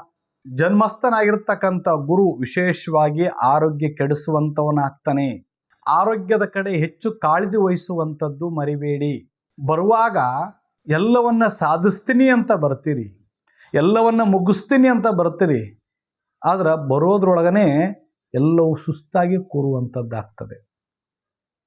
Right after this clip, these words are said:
ಅನ್ನುವ ಅಂದ್ಕೊಂಡಂಥ ಕೆಲಸ ಆಗಂಗಿಲ್ಲ. ಏನೇ ಮಾಡೋಕ್ಕೋದ್ರೆ ಎಡವಟ್ಟುಗಳು ಜಾಸ್ತಿ, ಸಮಾಧಾನ ಇರಲ್ಲ,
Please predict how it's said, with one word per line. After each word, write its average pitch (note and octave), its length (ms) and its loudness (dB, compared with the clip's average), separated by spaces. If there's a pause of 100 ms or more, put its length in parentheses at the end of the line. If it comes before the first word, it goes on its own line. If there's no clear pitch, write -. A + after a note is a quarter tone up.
(240)
ಅನ್ನುವ C3 340 2 (340)
ಅಂದ್ಕೊಂಡಂಥ C3+ 600 0
ಕೆಲಸ A#2+ 340 -4
ಆಗಂಗಿಲ್ಲ. A#2 480 -2 (1080)
ಏನೇ F3 240 2
ಮಾಡೋಕ್ಕೋದ್ರೆ C#3+ 500 0
ಎಡವಟ್ಟುಗಳು C3+ 600 0
ಜಾಸ್ತಿ, A#2+ 800 -6 (480)
ಸಮಾಧಾನ D3+ 520 0
ಇರಲ್ಲ, A#2 380 -2